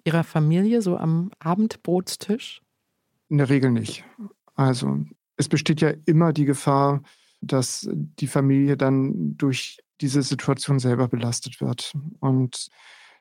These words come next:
Speaker 2: ich erzähle, also ich sage, wenn ich gehe, ob ich schnell wieder da bin oder ob das länger dauert. Und damit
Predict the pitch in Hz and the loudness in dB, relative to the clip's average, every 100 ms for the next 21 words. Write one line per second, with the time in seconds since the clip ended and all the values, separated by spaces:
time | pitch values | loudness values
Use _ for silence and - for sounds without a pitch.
0 | _ 277 - - _ _ - 143 143 - | _ -20 -20 -20 _ _ -2 0 0 2
1 | 147 147 139 - 123 135 - 143 147 156 | 4 4 2 0 0 0 2 2 4 4
2 | 151 - - 143 143 135 151 151 160 160 | 2 -4 -4 0 0 0 2 4 4 4
3 | 151 - - - - - 151 156 151 139 | 2 -2 -10 -10 -6 0 2 4 2 2
4 | 143 139 143 143 143 - 139 135 - 131 | 2 2 2 0 -2 -2 0 0 -2 -2
5 | 147 151 156 135 131 151 170 - - - | 0 2 2 2 2 0 -4 -12 -18 -20
6 | - - 139 135 131 - - 135 131 - | -20 -4 0 0 -2 -8 -6 0 0 -2